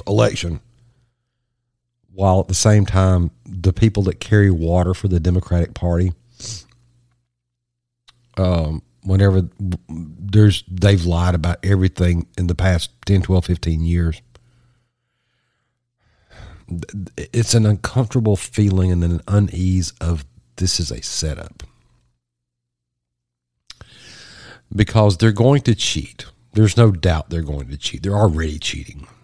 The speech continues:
They're going to. They did it in an, in an election, uh, presidential election. Why wouldn't they do it for a midterm? And with all the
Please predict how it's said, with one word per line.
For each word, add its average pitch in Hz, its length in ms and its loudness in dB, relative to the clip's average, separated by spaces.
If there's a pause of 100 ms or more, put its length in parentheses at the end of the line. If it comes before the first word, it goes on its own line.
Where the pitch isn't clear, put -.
(100)
They're 95 160 2
going 82 360 -4
to. - 240 -16 (1200)
They 98 100 2
did 95 220 2
it 92 120 -2
in 92 100 0
an, 87 200 0 (180)
in 92 140 0
an 90 80 2
election, 85 640 0 (480)
uh, 80 160 -6
presidential 92 640 0
election. 71 500 -8
Why 90 220 0
wouldn't 98 240 2
they 85 100 0
do 80 220 -2
it 78 100 -6
for 87 160 -4
a 80 40 0
midterm? - 500 -10 (1800)
And 95 420 2 (160)
with 101 420 2
all 104 440 2
the 90 380 0